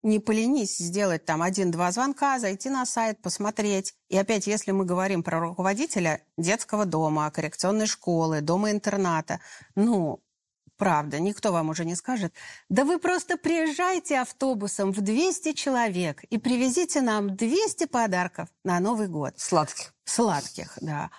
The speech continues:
Speaker 1: «А потом мы будем просить у благотворительного фонда деньги на лечение кариеса и протезирование зубов. Мы очень любим эту работу». Вам так никто не скажет. Вам скажут: «Слушайте, ну, во-первых,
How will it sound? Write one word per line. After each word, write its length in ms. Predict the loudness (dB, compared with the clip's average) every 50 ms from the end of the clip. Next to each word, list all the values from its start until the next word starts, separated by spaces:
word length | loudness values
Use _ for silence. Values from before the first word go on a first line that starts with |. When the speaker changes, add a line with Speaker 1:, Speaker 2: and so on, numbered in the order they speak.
| -6 -2
Speaker 1:
«А 140 | 0 0 2
потом 380 | 2 0 0 0 0 0 0
мы 100 | 0 -2
будем 260 | -2 -2 -2 -2 -2
просить 380 | -2 -2 -2 -2 -2 -4 -4 -4
у 60 | -4
благотворительного 680 | -4 -2 -2 -2 0 0 0 0 0 -2 -2 -2 -2
фонда 340 | 0 0 2 2 2 2 2
деньги 440 | 0 0 0 2 2 2 0 0 2
на 280 | 2 2 2 2 0 -2 -6 -14 -20 _
лечение 540 | -4 0 0 0 0 2 2 2 2 2 2
кариеса 520 | 2 2 0 2 0 0 -4 -4 -4 -4 -4
и 100 | -4 -2
протезирование 720 | -2 -4 -4 -2 -2 -2 -2 -2 -2 -2 -2 0 0 0
зубов. 360 | 0 0 0 0 0 0 0
Мы 120 | 0 0 0
очень 240 | 0 0 0 0
любим 320 | 2 2 0 2 2 2 2
эту 160 | 0 0 0
работу». 280 | 0 0 0 -2 -4 -6 -10 -14 -14 -16 -18 -20 _ _ _ _ _ _ _ _ _ 0
Вам 200 | 2 2 2 2
так 200 | 0 -2 -2 -2
никто 240 | -2 0 0 0 0
не 100 | 0 0
скажет. 480 | -2 -2 0 0 0 -2 -4 -4 -4
Вам 140 | -2 -2 -2
скажут: 320 | 0 -2 -2 -2 -2 -4 -4
«Слушайте, 720 | -4 -2 0 0 0 0 -2 -2 -4 -6 -6 -6 -8 -10 -14 _ _ 0
ну, 140 | 2 4
во-первых, 760 | 4 4 2 2 0 0 2 2 2 0 -2 -2 -6 -10 -18